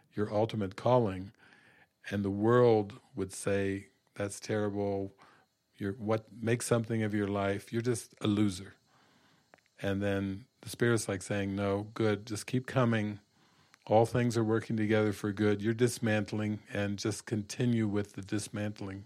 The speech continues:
Just keep coming inside." If you think of Jesus, how simple he was. He was very present,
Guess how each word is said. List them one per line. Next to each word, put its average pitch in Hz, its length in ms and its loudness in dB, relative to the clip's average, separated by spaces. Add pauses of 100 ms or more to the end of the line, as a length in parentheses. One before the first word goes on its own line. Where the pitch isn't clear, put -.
(100)
Just - 220 -14
keep 110 180 -8
coming 110 440 -4 (500)
inside." 101 720 -4 (640)
If - 100 -6
you 139 60 2
think 202 200 6
of 104 100 0
Jesus, 127 500 4
how 113 160 4
simple 151 460 2
he 101 140 0
was. 95 280 -2
He 120 60 2
was 113 140 2
very 127 220 6
present, 131 720 2